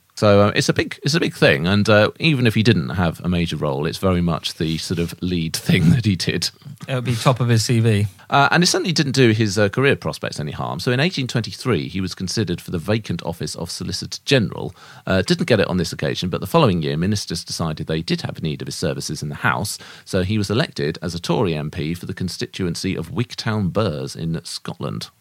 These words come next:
Speaker 1: Wigtown Boroughs in Scotland.
Speaker 2: <laughs> Oh, those poor people. Who is this guy?
Speaker 1: <laughs>
Speaker 2: What's going on?
Speaker 1: Uh, he served there for two years until he was knighted and then was appointed Solicitor General.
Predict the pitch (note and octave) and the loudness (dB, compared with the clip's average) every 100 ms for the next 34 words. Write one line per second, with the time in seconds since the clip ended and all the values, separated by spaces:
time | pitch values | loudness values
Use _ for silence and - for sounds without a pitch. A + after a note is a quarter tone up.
0 | - D#2+ - D#2 D2 D#2 C#2 - C#2+ - | -12 -10 -8 -8 -6 -6 -6 -10 -12 -10
1 | - - - - D3 - C3 A2+ G#2+ - | -12 -12 -18 -18 -16 -8 -6 -6 -12 -14
2 | - - - - - - D3 - C#3+ - | -16 -16 -14 -14 -14 -18 -18 -18 -20 -20
3 | - - - - F4 G4 F4 - G4 G#4 | -14 -14 -12 -8 -4 -4 -4 -6 -4 -4
4 | - - C4+ A3 - B2 F4 - B3 A#3 | -8 -8 -6 -6 -4 4 6 6 4 2
5 | - B3+ A3 - A3 A3 A3+ G#3 D#3+ B2+ | 0 -4 -4 -2 0 0 2 2 2 2
6 | C3+ _ B2 _ B2 - - - - - | -6 _ -18 _ -10 -8 -10 -12 -16 -20
7 | - - - A2 A#2 B2 G#3+ G3 D3 A#2 | -20 -6 2 4 4 6 6 6 6 4
8 | - D#3 A#2+ F2+ F2 G2 G2 F2+ F2+ G#2+ | 4 6 6 6 4 2 2 2 4 2
9 | E2 - D#2 - F#2+ E2+ - F#2 E2+ E2 | 2 -2 -4 0 2 2 0 2 2 4
10 | C3 F#2+ F#2+ - C#2+ - - D#2 - - | 4 4 0 -6 -8 -8 -8 -8 -10 -12
11 | - D2 A1+ C#2 | -4 -2 -2 -2